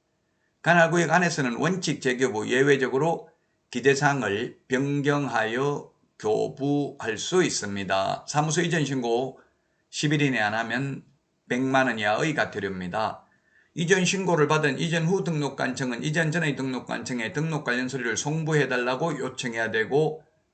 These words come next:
요청받은 이전 전의 등록관청이 이전 후의 등록관청에 송부하는 서류 세 가지입니다. 등록대장, 등록신청 서류, 최근 일 년간 행정처분 및 행정처분 절차가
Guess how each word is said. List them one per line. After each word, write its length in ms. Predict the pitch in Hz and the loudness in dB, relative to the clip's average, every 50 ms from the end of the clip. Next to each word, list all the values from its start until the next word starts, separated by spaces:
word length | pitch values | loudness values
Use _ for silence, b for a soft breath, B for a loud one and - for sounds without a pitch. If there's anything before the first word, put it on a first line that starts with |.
| _ _ _ _ - - | _ _ _ _ -2 0
요청받은 560 | 147 156 151 170 156 156 156 151 143 123 123 | 0 2 2 2 2 4 4 4 4 2 0
이전 240 | 151 156 165 160 151 | 0 0 2 2 2
전의 240 | 151 160 151 139 - | 2 2 0 0 -2
등록관청이 640 | 131 131 131 127 - - 123 117 107 120 117 117 113 | -2 -4 -4 -4 -4 -4 -4 -4 -4 -6 -8 -8 -8
이전 340 | - - 147 156 151 160 | -8 -6 -6 -2 0 0
후의 220 | 151 156 156 156 151 | 0 0 0 -2 -2
등록관청에 880 | 143 131 127 127 123 - 120 117 110 107 131 131 143 147 151 143 - - - | -4 -4 -4 -6 -6 -6 -6 -6 -6 -6 -6 -4 -2 -2 -2 -2 -4 -10 -14
송부하는 580 | - - 147 156 156 151 147 151 147 135 117 | -8 -4 -2 -2 0 2 2 2 0 0 -2
서류 180 | 104 117 110 104 | -6 -6 -6 -6
세 140 | 95 123 123 | -2 -2 -2
가지입니다. 680 | 127 127 120 113 107 104 98 95 101 101 101 98 - | 0 0 -2 -4 -6 -6 -4 -2 -2 -2 -2 -4 -4
등록대장, 960 | - 143 156 151 143 131 131 - 120 117 113 117 127 139 143 147 147 143 - _ - | -4 -2 0 0 0 -2 -2 -2 -2 -2 0 2 2 2 2 0 -4 -6 -10 _ -6
등록신청 720 | - 143 147 143 143 131 131 - 151 147 139 139 120 110 | -4 -2 0 0 0 -2 -2 -4 -4 -4 -4 -4 -6 -6
서류, 340 | 110 120 110 110 104 101 92 | -4 -4 -4 -4 -4 -6 -4
최근 320 | - 151 147 131 147 143 | 0 0 0 2 0 -2
일 160 | 143 156 160 | -2 -2 -2
년간 600 | 160 160 160 151 120 104 98 98 107 131 143 156 _ _ _ _ _ _ _ _ _ _ _ - | -2 0 0 0 0 0 0 -2 -2 -6 -8 -10 _ _ _ _ _ _ _ _ _ _ _ -4
행정처분 880 | 151 160 156 151 143 147 139 127 120 113 - 131 127 127 131 117 113 117 | -2 0 2 2 2 2 0 0 -2 -2 -2 -2 0 0 -2 -2 -2 -2
및 280 | 143 170 175 - - b b b b b b b b | -2 -2 -2 -4 -10 b b b b b b b b
행정처분 840 | 147 160 165 160 147 151 143 131 120 - 156 147 139 147 147 147 135 | -2 -2 0 0 0 0 0 0 0 2 2 2 2 2 0 -2 0
절차가 960 | 131 131 135 127 131 - 147 135 135 131 127 123 131 139 151 147 - - - | 0 0 0 0 -2 -2 0 0 2 0 0 0 2 2 2 2 0 -4 -8